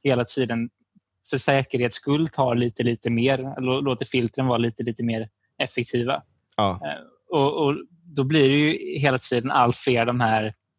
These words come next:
Speaker 1: gråskalorna som, som motas bort. Och direktivet förvisso ännu mer, eh, den departementspromemoria som, eller förberedande texterna inför depart-,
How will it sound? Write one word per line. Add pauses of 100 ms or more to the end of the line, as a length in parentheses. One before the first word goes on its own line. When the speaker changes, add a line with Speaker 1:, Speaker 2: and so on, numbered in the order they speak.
Speaker 1:
gråskalorna
som,
som
motas
bort. (680)
Och (580)
direktivet (400)
förvisso
ännu
mer, (840)
eh,
den
departementspromemoria
som,
eller (260)
förberedande
texterna
inför
depart-,